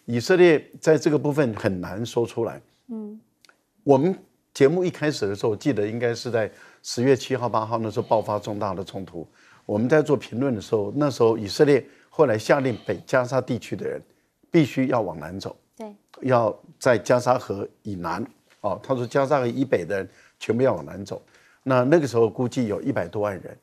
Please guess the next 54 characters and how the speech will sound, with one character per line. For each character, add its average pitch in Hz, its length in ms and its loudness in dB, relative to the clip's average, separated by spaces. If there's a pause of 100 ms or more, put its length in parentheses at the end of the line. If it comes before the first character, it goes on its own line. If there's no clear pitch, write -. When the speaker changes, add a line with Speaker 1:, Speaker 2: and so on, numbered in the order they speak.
(120)
Speaker 1:
要 117 140 -4
往 82 160 -10
南 90 200 -12
迁。 110 260 -2 (920)
可 165 120 4
是 180 100 6
我 160 160 8
们 117 140 0
就 165 180 2
发 151 160 -2
现 160 220 0
说， 147 120 0
哎， 175 200 4
奇 - 160 -4
怪， 160 140 2
他 165 160 0
怎 131 120 2
么 95 80 0
还 95 120 -6
在 117 120 0
炸 113 200 -2
南 87 260 -12
方？ 95 260 -8 (140)
Speaker 2:
嗯。 226 180 -10
Speaker 1:
那 165 120 4
时 165 80 -2
候 151 60 6
我 107 120 2
在 127 200 2
评 120 240 -4
论 120 180 0
中 120 100 -2
我 95 100 -8
就 110 160 -4
说， 90 140 -4
哎， 135 160 2 (320)
他 127 400 2
以 113 120 -4
色 156 160 2
列 151 160 4
的 107 160 -2
战 127 240 0
略 120 100 0
目 113 180 -2
的 104 140 -6
可 95 100 -10
能 98 140 -8
就 120 140 -4
是 107 100 -4
要 107 60 0
把 - 140 -6
这 117 180 -4
些 101 160 -4
人 80 160 -6